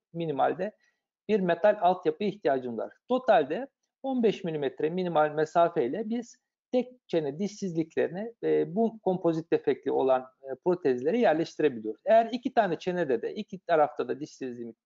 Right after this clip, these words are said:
me-, mevcutsa, dolayısıyla otuz milimetre minimalde bir mesafeye ihtiyacımız olacak. Hastalarımızı planlarken bu bizim için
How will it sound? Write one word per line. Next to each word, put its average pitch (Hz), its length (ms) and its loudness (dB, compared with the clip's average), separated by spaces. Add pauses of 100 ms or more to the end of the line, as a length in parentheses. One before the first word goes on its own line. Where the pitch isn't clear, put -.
(160)
me-, 160 220 -4 (160)
mevcutsa, 160 640 -4 (400)
dolayısıyla 202 680 0
otuz 214 340 -2
milimetre 160 580 -2 (260)
minimalde 165 760 2
bir 214 140 0
mesafeye 170 580 0
ihtiyacımız 147 460 -2
olacak. 156 320 -4 (160)
Hastalarımızı 147 640 -4
planlarken 143 640 -2
bu 185 180 -4 (340)
bizim 151 180 -4
için 170 240 -6